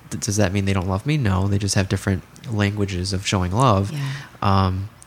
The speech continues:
Speaker 1: but in the way I guess I was wanting it was maybe words of affirmation or quality time.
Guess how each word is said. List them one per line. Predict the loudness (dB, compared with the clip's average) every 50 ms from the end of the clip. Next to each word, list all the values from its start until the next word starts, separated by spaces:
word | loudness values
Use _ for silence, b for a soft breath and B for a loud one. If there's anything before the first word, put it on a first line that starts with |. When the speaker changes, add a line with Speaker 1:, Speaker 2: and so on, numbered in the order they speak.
| B B B B B B B 0
Speaker 1:
but | 0 0 2 0
in | 0 0
the | 2 2
way | 4 4 4 4 2
I | 2
guess | 0 0 0 0 0
I |
was | 0 -2 -2 -4 -2
wanting | 0 2 2 2 2 2 2
it | 0 0 -2
was | -4 -4 -2
maybe | -2 -4 -2 -2 -2 -2 -2 -2 -2 -2 -4 -6 -10 -16 -14 -12 -12 -12 b b b b b b b b b b b -2 2
words | 4 4 6 4
of | 2 0
affirmation | 0 0 -2 -2 -2 0 2 2 4 4 4 4 4 4 4 2 0 -2 -2
or | 0 0 2 2 0 0 -2
quality | -2 0 0 2 2 2 2 0 -2
time. | -4 -2 0 2 2 4 4 2 2 0 -2 -6